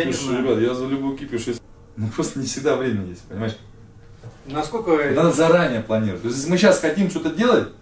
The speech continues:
Speaker 2: вот надо мне щас сказать, я это в график вобью.
Speaker 1: Мгм.
Speaker 2: Потому что если я потом уже сказал, я не могу отменить. Понимаешь, у меня график, у меня календарь в компьютере. Всё,
Speaker 1: Хорошее
Speaker 2: у меня
Speaker 1: качество.
Speaker 2: каждый, каждый день всё записано. Где, чё, кому, как, кто. Понимаешь, я постоянно, у меня он перед глазами.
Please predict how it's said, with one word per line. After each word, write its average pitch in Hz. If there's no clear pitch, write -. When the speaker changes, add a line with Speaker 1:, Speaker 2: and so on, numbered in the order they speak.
Speaker 2:
вот 127
надо 165
мне 175
щас 170
сказать, 175
я 147
это 135
в 127
график 160
вобью. 110
Speaker 1:
Мгм. -
Speaker 2:
Потому 139
что 143
если 151
я 160
потом 165
уже 139
сказал, 196
я 117
не 135
могу 147
отменить. 110
Понимаешь, 104
у 101
меня 117
график, 110
у -
меня 110
календарь 175
в -
компьютере. 107
Всё, -
Speaker 1:
Хорошее 104
Speaker 2:
у -
меня 165
Speaker 1:
качество. 139
Speaker 2:
каждый, 131
каждый 151
день 165
всё 156
записано. 135
Где, 123
чё, 147
кому, 127
как, -
кто. 147
Понимаешь, 123
я 117
постоянно, 151
у -
меня 117
он 120
перед 120
глазами. 120